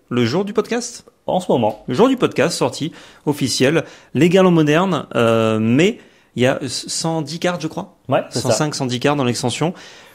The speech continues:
Speaker 1: Euh, légal en moderne, mais impactant en moderne, je ne pense pas.
Speaker 2: Non, ça a l'air plus d'être impactant en Commander Multi et notamment en Duel Commander.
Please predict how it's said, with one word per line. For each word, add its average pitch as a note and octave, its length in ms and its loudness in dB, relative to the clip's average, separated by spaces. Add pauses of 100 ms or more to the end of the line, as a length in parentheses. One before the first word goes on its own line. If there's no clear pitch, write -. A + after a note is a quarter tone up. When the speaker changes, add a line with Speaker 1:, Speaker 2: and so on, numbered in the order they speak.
(160)
Speaker 1:
Euh, A#2 480 4
légal D3+ 300 4
en D3+ 40 2
moderne, C#3+ 320 2
mais C3 160 0
impactant D#3 380 -2
en - 20 0
moderne, D3+ 440 0 (180)
je B2 160 -4
ne E3+ 60 -2
pense E3+ 180 -4
pas. - 240 -6
Speaker 2:
Non, A#2+ 240 0
ça D#3+ 140 -4
a - 20 2
l'air B2+ 180 -2
plus E3+ 180 -8
d'être D3 200 0
impactant C#3 480 0
en B2 60 0
Commander A#2+ 340 -2
Multi B2+ 220 -2
et - 20 0
notamment C3 360 -2
en C3 40 0
Duel A#2+ 160 0
Commander. A#2 460 -2